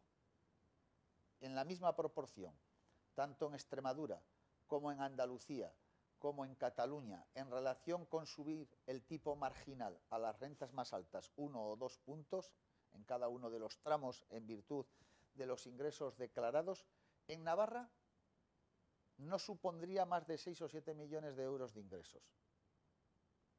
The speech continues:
Suponiendo que no hubiese deslocalizaciones de rentas,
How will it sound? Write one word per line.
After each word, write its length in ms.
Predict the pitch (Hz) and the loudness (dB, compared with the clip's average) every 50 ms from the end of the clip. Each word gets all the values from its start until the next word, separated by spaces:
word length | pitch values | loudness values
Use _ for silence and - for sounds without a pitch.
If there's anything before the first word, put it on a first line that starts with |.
| _ _ _ _ _ _ _ _ _ _ _ _ _ _ _ _ _ _ _ _ _ _ _ _ _ _ _ _ _ _ _ | _ _ _ _ _ _ _ _ _ _ _ _ _ _ _ _ _ _ _ _ _ _ _ _ _ _ _ _ _ _ _
Suponiendo 1040 | - - - - - 190 180 - 151 147 147 156 165 180 190 190 185 226 240 254 254 - - _ _ _ _ _ _ _ | -12 -8 -6 0 2 2 4 6 6 6 6 4 0 -2 0 2 2 2 2 2 -4 -12 -20 _ _ _ _ _ _ _
que 120 | - 127 113 | -6 -4 -2
no 100 | 123 156 | 0 0
hubiese 500 | 175 160 127 131 165 196 190 - 208 196 | 0 0 0 2 2 2 2 2 0 0
deslocalizaciones 1120 | 170 151 131 - 147 139 120 - 127 117 120 117 - - 107 - - 196 196 175 147 117 107 | 0 0 0 2 2 2 4 4 4 2 2 0 -2 -4 -4 -2 2 0 2 2 0 -2 0
de 100 | 123 131 | 0 2
rentas, 480 | 170 226 240 196 - - 95 82 - | 2 0 0 -2 -4 -6 -6 -6 -8